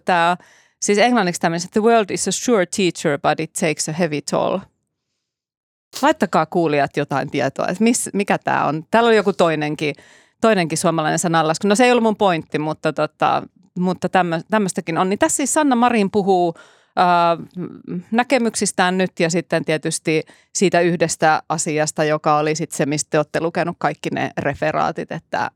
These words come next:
että hän siis sanoo tässä, että, ää, niillä bilevideoilla, että hän näytti liian nuorelta ja liian seksikkäältä.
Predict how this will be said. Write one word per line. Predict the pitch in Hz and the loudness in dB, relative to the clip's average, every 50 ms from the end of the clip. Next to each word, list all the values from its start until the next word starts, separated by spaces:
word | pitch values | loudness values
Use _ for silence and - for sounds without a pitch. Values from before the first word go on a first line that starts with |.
| _ - | _ -14
että | 165 - 165 | -10 -6 -4
hän | 165 151 151 | -4 -4 -4
siis | - 160 151 - | -4 -6 -4 -4
sanoo | - 160 151 151 151 151 | -4 -4 -2 -2 -2 -2
tässä, | - - 170 - - - - | -4 -6 -6 -4 -6 -6 -6
että, | - - _ - 151 147 - - - - _ _ _ _ _ _ _ | -10 -8 _ -4 -4 -4 -6 -10 -20 -20 _ _ _ _ _ _ _
ää, | - 160 165 160 156 156 156 151 | -2 0 0 0 0 -2 -4 -4
niillä | 151 156 156 151 165 160 - - | -4 -4 -2 -2 -2 -2 -2 -4
bilevideoilla, | 170 165 160 160 156 147 151 160 151 151 156 160 160 160 156 160 - - | -2 0 0 0 0 0 -2 -2 -2 0 0 0 0 0 -2 -2 -4 -4
että | 170 - - | -4 -6 -4
hän | 165 180 156 160 | -4 -4 -2 -2
näytti | 156 160 160 - - 180 165 | -4 -4 -6 -4 -4 -6 -4
liian | 160 165 160 160 160 156 156 165 170 | -2 -4 -2 -2 -2 -2 -2 -2 -4
nuorelta | 175 165 160 165 170 170 170 165 - | -2 -2 -2 0 0 -2 -4 -2 -2
ja | 175 165 170 | -2 0 0
liian | 175 185 170 156 175 | 0 0 0 0 0
seksikkäältä. | - - 151 - - - 185 - _ - 156 - 190 202 202 - 240 | -2 -4 -4 -4 -6 -8 -8 -10 _ -6 -2 0 0 0 0 -2 -6